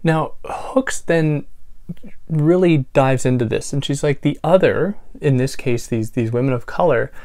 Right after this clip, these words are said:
are associated with a kind of exoticism, and they're associated with a kind of difference that is other than the kind of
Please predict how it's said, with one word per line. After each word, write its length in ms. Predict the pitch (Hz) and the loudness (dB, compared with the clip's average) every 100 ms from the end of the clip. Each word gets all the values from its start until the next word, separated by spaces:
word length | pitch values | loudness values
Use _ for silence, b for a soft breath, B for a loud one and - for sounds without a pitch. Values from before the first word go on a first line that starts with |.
| B - | B 4
are 120 | 165 | 4
associated 600 | 156 196 196 165 151 127 | 4 0 0 2 2 4
with 120 | 123 | 2
a 60 | 120 | 0
kind 160 | 127 113 | -2 -2
of 80 | |
exoticism, 920 | 110 104 101 101 98 - - - 131 143 B B | 0 0 0 0 -2 -6 -8 -6 -6 -8 B B
and 120 | 135 | 0
they're 80 | 131 | 0
associated 680 | 123 143 135 - 135 127 127 | 0 0 0 0 0 0 -2
with 120 | 123 | -4
a 40 | |
kind 240 | 113 131 120 | -4 -4 -4
of 220 | 104 - | -4 2
difference 760 | 196 214 - 110 131 - - - b - | 4 4 -2 -4 -4 -10 -12 -14 b -6
that 120 | 143 | -2
is 220 | 139 135 - - | 0 -2 -6 -2
other 580 | 180 170 135 113 123 - - - - - - - | 0 2 2 0 -2 -6 -12 -10 -10 -10 -10 -2
than 360 | 139 139 147 135 | 0 2 0 0
the 100 | 123 | -2
kind 240 | 135 120 | -4 -4
of 180 | 110 | -6